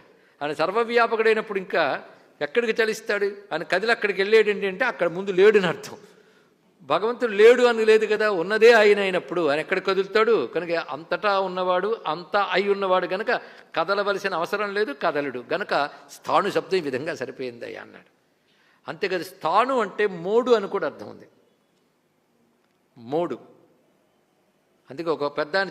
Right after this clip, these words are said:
చమత్కారం చేశాడు. భర్త గారేమో స్థాణు, భార్య గారేమో అపర్ణ, కొడుకేమో విశాఖడు అన్నారు ఇక్కడ. అంటే మోడు, మోడు అంటే ఏ చిగురు లేదు. ఆయన అల్లుకుని ఒక తీగ ఉంది, అది అపర్ణ, ఆకులు లేని తీగ.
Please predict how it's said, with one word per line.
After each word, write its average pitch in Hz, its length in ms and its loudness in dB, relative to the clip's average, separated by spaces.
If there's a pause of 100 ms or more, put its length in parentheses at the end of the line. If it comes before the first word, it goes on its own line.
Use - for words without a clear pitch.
చమత్కారం 180 480 -4
చేశాడు. 147 280 -6 (420)
భర్త - 280 -6
గారేమో 202 420 -2
స్థాణు, 151 600 -6 (440)
భార్య 196 400 2
గారేమో 196 400 0
అపర్ణ, 143 640 -2 (680)
కొడుకేమో 214 460 2
విశాఖడు 139 920 -4
అన్నారు 113 240 -12
ఇక్కడ. - 180 -12 (920)
అంటే 156 140 -18
మోడు, 165 560 -2
మోడు 180 280 -4
అంటే 196 220 0
ఏ 190 40 2
చిగురు 196 280 -4
లేదు. 120 320 -4 (500)
ఆయన 175 240 -2
అల్లుకుని 233 360 -2
ఒక 214 60 -2
తీగ 196 300 -2
ఉంది, 117 240 -6
అది 160 180 -2
అపర్ణ, 175 400 0
ఆకులు 156 440 0
లేని 160 180 -2
తీగ. 120 280 -8